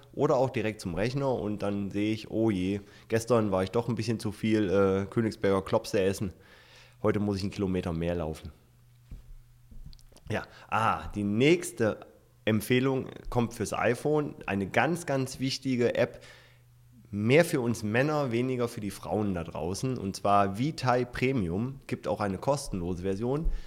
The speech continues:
Wer von euch kennt das Problem nicht, steht morgens vorm Spiegel und muss sich einen Krawattenknoten binden und weiß nicht mehr, wie geht das denn eigentlich?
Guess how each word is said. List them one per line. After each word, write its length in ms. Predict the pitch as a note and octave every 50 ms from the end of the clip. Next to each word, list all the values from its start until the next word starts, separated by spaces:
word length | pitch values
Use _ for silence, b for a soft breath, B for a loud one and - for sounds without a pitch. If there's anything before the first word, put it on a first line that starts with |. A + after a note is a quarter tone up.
| B B B B B B B -
Wer 180 | - A#2+ C3 C3
von 180 | - C#3 B2
euch 200 | G#2+ A#2 A2+ -
kennt 180 | - B2+ B2 B2
das 160 | C#3 B2+ -
Problem 380 | - C3+ B2 A#2+ B2 B2 B2+ B2+
nicht, 180 | B2 A#2+ A#2+
steht 220 | - - A2 G2 -
morgens 440 | G2 G2+ G#2+ A2+ A#2+ B2 B2 B2 -
vorm 200 | G2 F#2 F#2 F2
Spiegel 460 | - - A#2+ B2 C#3 C#3+ D3+ C#3+ C3
und 220 | - G#2+ G#2 F#2+ G2
muss 140 | A2 -
sich 120 | - G#2 F#2+
einen 80 | A2
Krawattenknoten 960 | F#2+ - G2 F2+ E2+ G#2+ A#2+ - - C#3+ - - C#3 C3 C3 C3 C3 C3 B2 A2+
binden 380 | B2+ B2+ C3 C3 C3 B2+ A2
und 320 | D2 G#2 G#2+ G2+ - - G#2
weiß 240 | G#2 A2 B2 A#2
nicht 120 | B2+ B2 A2+
mehr, 200 | A#2 A2 G2 F2+
wie 100 | G2+ G2
geht 300 | - - C3 D3 - -
das 180 | A2+ F#2+ -
denn 160 | - F2 D#2+ -
eigentlich? 480 | G1+ D#2 E2 E2 - E2 D#2 - -